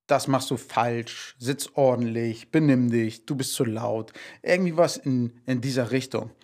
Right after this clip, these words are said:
Und wenn es das zu oft hört, dann leidet ein Kind darunter. Und zwar jetzt, genau in dieser Situation, wenn es das hört, aber auch lange Zeit später. Denn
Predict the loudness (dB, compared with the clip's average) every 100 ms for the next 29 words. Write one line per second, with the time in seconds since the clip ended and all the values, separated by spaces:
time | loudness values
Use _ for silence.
0 | _ _ -4 -2 -2 -4 -8 -8 -4 -4
1 | -4 0 0 0 -6 -20 _ _ -2 -2
2 | -4 _ _ _ -6 -2 0 2 4 2
3 | 2 -2 -2 -4 -2 -2 -2 -4 -4 -2
4 | 0 2 4 2 0 0 4 4 4 2
5 | 0 0 -2 -2 -2 -2 0 2 0 -4
6 | -8 -12 2 4 6 4 -2 -20 -20 _
7 | _ _ _ 0 2 2 2 -2 -2 -2
8 | 0 2 0 0 -2 -2 -2 -4 -2 -2
9 | -4 -10 -14 _ _ _ -4 -2 0 0
10 | -4